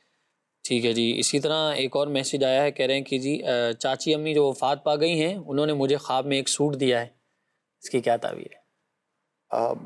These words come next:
Speaker 2: کوئی خاص تعبیر نہیں ہوتی اس کی۔
Speaker 1: ٹھیک ہے۔
Speaker 2: زندگی کے اندر چونکہ ہمارے بڑے ہمیں gift دیتے رہتے ہیں،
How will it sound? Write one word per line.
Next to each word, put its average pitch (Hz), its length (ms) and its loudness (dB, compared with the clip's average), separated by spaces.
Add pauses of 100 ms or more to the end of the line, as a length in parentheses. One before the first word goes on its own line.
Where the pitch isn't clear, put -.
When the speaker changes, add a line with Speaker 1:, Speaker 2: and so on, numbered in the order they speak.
(420)
Speaker 2:
کوئی 143 100 2
خاص 147 320 -2
تعبیر 151 320 4
نہیں 175 180 2
ہوتی 117 300 2
اس 104 120 0
کی۔ 123 160 -2
Speaker 1:
ٹھیک - 180 -14
ہے۔ - 100 -20
Speaker 2:
زندگی 120 540 2
کے 123 140 2
اندر 113 240 4
چونکہ 110 300 -2
ہمارے 104 300 4
بڑے 101 240 4
ہمیں 104 200 0
gift 98 340 -4
دیتے 95 280 2
رہتے 87 280 0
ہیں، 82 60 -4